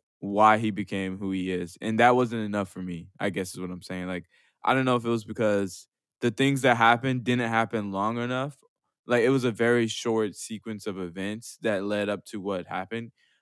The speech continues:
Um, and I, I guess that just wasn't enough to, for me to,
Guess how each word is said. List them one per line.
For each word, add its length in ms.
Um, 420
and 200
I, 180
I 100
guess 180
that 120
just 180
wasn't 300
enough 360
to, 280
for 120
me 160
to, 300